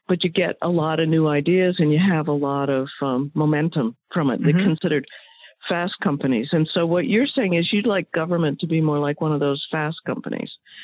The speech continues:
Speaker 2: No.
Speaker 1: Not, not the companies that have the built-in knowledge base, but companies that have churn and, and
Speaker 2: No, that's not
Speaker 1: new
Speaker 2: what I'm
Speaker 1: ideas
Speaker 2: saying.
Speaker 1: coming.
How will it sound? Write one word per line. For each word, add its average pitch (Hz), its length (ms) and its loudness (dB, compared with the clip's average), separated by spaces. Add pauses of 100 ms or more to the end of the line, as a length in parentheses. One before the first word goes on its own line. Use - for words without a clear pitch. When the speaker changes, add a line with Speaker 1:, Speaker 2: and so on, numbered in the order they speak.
(240)
Speaker 2:
No. 165 120 4
Speaker 1:
Not, 135 240 0 (140)
not 190 220 0
the 185 80 -2
companies 185 640 0
that 165 140 2
have 160 320 0
the 151 180 0
built-in 147 800 0
knowledge 147 460 0
base, 104 260 0 (480)
but 147 140 -4
companies 160 520 0
that 143 160 0
have 147 280 0 (160)
churn 139 400 0
and, 127 240 0 (460)
and 147 120 2
Speaker 2:
No, 208 140 4
that's 165 140 0
not 156 80 6
Speaker 1:
new 147 60 6
Speaker 2:
what 135 40 2
I'm 127 60 2
Speaker 1:
ideas 135 240 2
Speaker 2:
saying. 131 100 -6
Speaker 1:
coming. 123 400 0